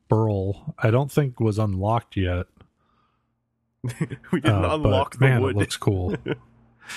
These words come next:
Speaker 1: Well, when they were doing the Kickstarter, like, stretch goals were
Speaker 2: Yeah.
Speaker 1: like, more expensive wood, like, cra-, the really expensive woods were, like, stretch goals.
Speaker 2: I wanna,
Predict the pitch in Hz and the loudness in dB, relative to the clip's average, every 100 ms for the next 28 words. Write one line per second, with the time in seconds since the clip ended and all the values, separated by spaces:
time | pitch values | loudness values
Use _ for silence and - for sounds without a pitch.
0 | - 160 156 139 147 160 160 170 156 190 | 2 4 4 2 2 2 2 2 2 2
1 | 185 143 - 151 - - 104 95 92 101 | 2 -2 0 -2 -2 0 0 0 0 -2
2 | 92 - - 131 110 - 104 90 92 101 | -4 -6 -2 0 0 -2 -2 0 -2 -2
3 | 90 87 - 147 - _ - 123 120 104 | -2 -6 -10 -16 -16 _ -4 0 0 0
4 | - 113 104 98 95 - 104 90 104 87 | 0 0 2 0 -2 -2 -2 -2 -4 -4
5 | 92 87 90 101 92 - 92 92 - 117 | -4 -4 -4 -4 -4 -4 -4 -4 -2 -2
6 | 98 - 110 107 110 101 92 - 110 95 | -2 -4 -2 0 0 -2 -4 -4 -2 -2
7 | 92 98 87 90 92 87 - _ - - | -4 -2 -4 -4 -4 -4 -6 _ -20 -16
8 | - - - 95 - - 87 - 98 85 | -16 -10 -4 -2 -2 -2 -2 -4 -6 -6
9 | 85 - - - _ - 120 170 202 190 | -6 -10 -14 -20 _ -6 -2 0 -2 -4